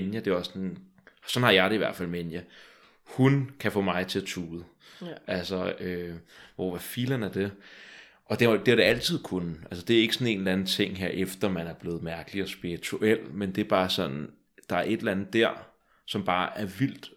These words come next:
Speaker 1: rørende. Og så tænker jeg sådan, det der, der er sådan ved mantra, som gør, at det er ekstra potent. Det er i hvert fald noget, jeg har tænkt over en gang, men så hvis man bare synger en salme, så, du ved, så synger man en linje, og så en gang, så står der et eller andet med ti og alle mulige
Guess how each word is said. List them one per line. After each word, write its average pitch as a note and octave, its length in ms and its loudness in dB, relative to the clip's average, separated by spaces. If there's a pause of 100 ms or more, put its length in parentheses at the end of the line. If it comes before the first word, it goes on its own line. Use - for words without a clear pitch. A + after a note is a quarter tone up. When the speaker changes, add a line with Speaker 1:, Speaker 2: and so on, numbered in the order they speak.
(840)
Speaker 1:
rørende. F#2+ 640 -2 (520)
Og F#2+ 80 -6
så F#2+ 100 -4
tænker A2 240 0
jeg F#2 60 0
sådan, G2 160 -4
det G#2+ 80 -2
der, A2 100 2
der G2 120 0
er F2 120 2
sådan G#2 220 -4
ved G2 80 -2
mantra, F#2 560 -2
som F2 160 -8
gør, F2+ 180 0
at - 180 -4
det F2+ 100 -2
er - 140 -4
ekstra G#2+ 280 -4
potent. G2+ 480 -6
Det - 60 -20 (800)
er - 40 -2
i - 20 0
hvert G#2 120 4
fald G2 60 -4
noget, G2+ 140 4
jeg F#2 60 6
har F#2+ 60 2
tænkt G2+ 260 -2
over G2+ 180 2
en G2+ 60 -2
gang, G2+ 200 2
men G#2+ 80 -2
så G#2+ 140 2
hvis G2 180 -6
man F#2 120 -2
bare F2+ 200 -2
synger G#2+ 340 -2
en F#2 120 0
salme, F2+ 440 0
så, G#2+ 160 -4 (1400)
du G2+ 100 0
ved, - 120 -6
så - 140 -2
synger C#3+ 340 6
man A2+ 120 4
en G#2 80 4
linje, A2+ 440 2
og G2+ 120 0
så A#2+ 120 2
en A#2 100 2
gang, G#2 260 2
så A#2+ 80 -6
står A2 180 2
der F2 60 6
et F2+ 40 6
eller G2 120 2
andet G2+ 140 2
med G2+ 80 -8
ti B2 380 4
og G#2 220 2
alle A2 160 2
mulige A2 480 -2